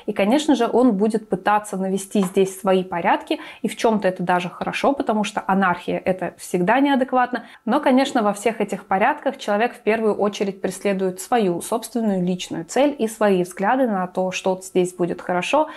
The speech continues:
а что не очень. И что мне кажется важно понимать про этот роман, то что это не то чтобы очень реалистичный триллер. Здесь есть к чему прикопаться по многим пунктам.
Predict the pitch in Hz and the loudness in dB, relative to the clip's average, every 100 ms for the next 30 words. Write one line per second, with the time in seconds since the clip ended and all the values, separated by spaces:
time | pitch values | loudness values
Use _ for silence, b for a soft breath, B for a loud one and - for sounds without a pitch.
0 | B B 220 202 - 226 220 180 165 - | B B -10 -2 2 2 4 2 0 -8
1 | - 247 294 - 254 254 240 226 220 - | 0 4 4 2 2 2 4 0 0 -4
2 | 196 208 208 196 175 185 185 180 185 180 | 0 2 2 -2 -6 -2 -4 0 0 0
3 | 185 196 214 330 330 220 - 214 208 - | -2 0 4 4 2 -2 0 2 2 -2
4 | - 277 277 254 240 233 269 269 226 208 | -2 -2 0 2 2 2 0 0 0 0
5 | 208 - 240 233 - 196 196 196 190 190 | 0 2 2 2 0 -2 2 2 2 -2
6 | - 208 - 196 - 208 180 - 175 269 | -4 -4 -4 -4 -2 -2 -2 -6 -2 0
7 | 285 - 240 247 - 208 202 202 196 185 | 0 0 0 -2 -4 0 0 -2 -4 0
8 | 277 - 220 202 190 196 196 190 185 220 | 0 0 -2 0 0 0 0 0 -2 -2
9 | 190 - | -2 -4